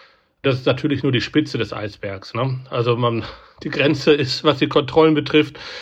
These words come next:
löchriger als ein Schweizer Käse. Zwei Millionen Euro sind sehr viel, aber die Dunkelziffer wird deutlich höher sein.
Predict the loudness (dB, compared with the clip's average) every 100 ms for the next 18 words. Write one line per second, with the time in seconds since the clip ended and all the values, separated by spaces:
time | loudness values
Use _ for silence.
0 | -10 0 2 2 2 4 4 2 -2 -2
1 | 2 2 0 -4 0 2 2 0 -2 _
2 | _ -4 0 2 2 2 4 4 2 -2
3 | -18 -20 0 4 4 4 0 0 -2 -2
4 | 0 4 4 2 -2 -4 0 0 -2 -4
5 | -2 0 -2 -4 -4 2 2 0 -4 0
6 | 4 2 0 -6 -6 -10